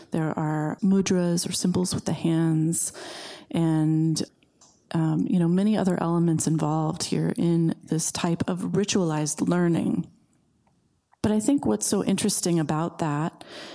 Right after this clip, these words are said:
is this idea that really it's not about the guru giving something to the student. It is about the student waking up to potential that is already within themselves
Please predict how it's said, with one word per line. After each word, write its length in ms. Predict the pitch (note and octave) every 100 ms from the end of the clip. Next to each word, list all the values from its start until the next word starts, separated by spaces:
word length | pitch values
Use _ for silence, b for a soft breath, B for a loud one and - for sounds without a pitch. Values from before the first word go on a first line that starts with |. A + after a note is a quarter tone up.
| B -
is 560 | F3 F3 E3+ E3 E3+
this 360 | - E3 - - -
idea 540 | E3+ D#3 E3 F3 F3 D#3
that 520 | D3+ C#3+ D3 - - B B B B B _
really 400 | G3+ A3+ A3+ G3
it's 160 | F#3 -
not 460 | F3+ F#3 F#3+ F#3+
about 320 | F3+ E3+ D#3 -
the 80 |
guru 440 | E3 F#3+ F3+ F3 D#3+
giving 400 | D3+ E3+ D#3+ D#3+
something 400 | - D3+ D#3 D#3+
to 100 | -
the 100 | D#3+
student. 640 | - - D#3+ D3+ C#3+ - - B B B
It 160 | F#3 F3+
is 120 | F3
about 380 | D#3+ D#3+ D#3 -
the 80 | E3+
student 640 | - F#3+ E3+ E3 D#3 - -
waking 400 | E3+ E3+ F3 D#3+
up 280 | - - - - - _ _ -
to 140 | -
potential 560 | F3 - E3 D#3 - F3+
that 200 | E3 D#3+
is 220 | E3+ -
already 480 | - F3 F3 E3 D#3+
within 420 | F3+ - F#3+ F#3+
themselves 880 | E3+ D#3 - - - - - -